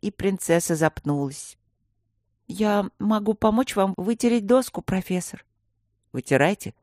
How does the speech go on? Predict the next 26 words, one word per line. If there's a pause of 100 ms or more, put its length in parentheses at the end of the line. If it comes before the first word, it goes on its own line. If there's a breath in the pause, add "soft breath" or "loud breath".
(280)
ответил
он
равнодушно (240 loud breath)
и
склонился
над
журналом, (300 soft breath)
делая
какие-то
пометки. (600 loud breath)
Алина
помялась,
подошла
к
доске (160)
и
начала
ее
протирать. (540 loud breath)
В
оглушающей
тишине
лектория
инляндец
шуршал
бумагами,